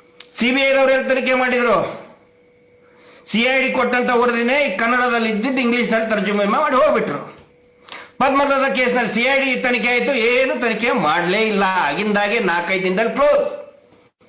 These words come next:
ವೇದವಲ್ಲಿ ಪ್ರಕರಣದಲ್ಲಿ ನೋ ತನಿಖೆ. ಸಾಕ್ಷಿ ಹೆಂಗೆ ಸಿಗಬೇಕು ಸ್ವಾಮಿ? ಈಗ ಮೂರು ತಿಂಗಳ ನಂತರ ಮಾಡ್ತಾ ಇದ್ದಾರೆ. at least ಆಯ್ತು, ನಮ್ಮ ಮೇಲೆ ಅವರು ಆರೋಪ ಮಾಡ್ತಾರೆ,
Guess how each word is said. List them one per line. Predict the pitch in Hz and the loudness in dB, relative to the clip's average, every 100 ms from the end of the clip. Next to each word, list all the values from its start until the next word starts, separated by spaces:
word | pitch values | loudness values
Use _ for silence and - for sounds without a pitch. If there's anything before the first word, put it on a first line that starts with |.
| _ _ _ - _ _ - - | _ _ _ -20 _ _ -20 -6
ವೇದವಲ್ಲಿ | 175 262 262 254 247 | -2 0 2 2 0
ಪ್ರಕರಣದಲ್ಲಿ | 247 220 240 247 254 | 0 0 0 0 0
ನೋ | 262 302 | 2 2
ತನಿಖೆ. | 294 269 254 233 127 117 - - - | 2 0 0 0 -2 -6 -12 -10 -4
ಸಾಕ್ಷಿ | 262 339 - | -2 -2 -2
ಹೆಂಗೆ | 330 294 311 | 0 0 0
ಸಿಗಬೇಕು | 285 269 262 220 202 | -2 0 0 0 0
ಸ್ವಾಮಿ? | 190 180 220 - - - | -2 0 -2 -6 -12 -4
ಈಗ | 202 311 320 311 285 - - - | 0 2 2 2 0 -4 -12 -4
ಮೂರು | 175 233 302 233 | 0 2 2 0
ತಿಂಗಳ | 269 262 | 0 2
ನಂತರ | 254 247 240 208 | 2 2 0 0
ಮಾಡ್ತಾ | 190 226 254 233 | 2 0 0 0
ಇದ್ದಾರೆ. | 214 226 254 | 0 0 0
at | 202 262 | 0 -2
least | 285 - 269 247 | -4 -2 -4 0
ಆಯ್ತು, | 214 233 226 | 0 0 -2
ನಮ್ಮ | 170 180 | 0 0
ಮೇಲೆ | 185 208 214 - - 135 | 0 0 0 -4 -6 0
ಅವರು | 180 175 | 2 2
ಆರೋಪ | 143 175 214 202 | 2 2 2 2
ಮಾಡ್ತಾರೆ, | 196 190 185 190 214 240 - - | 0 0 0 -2 0 -2 -6 -16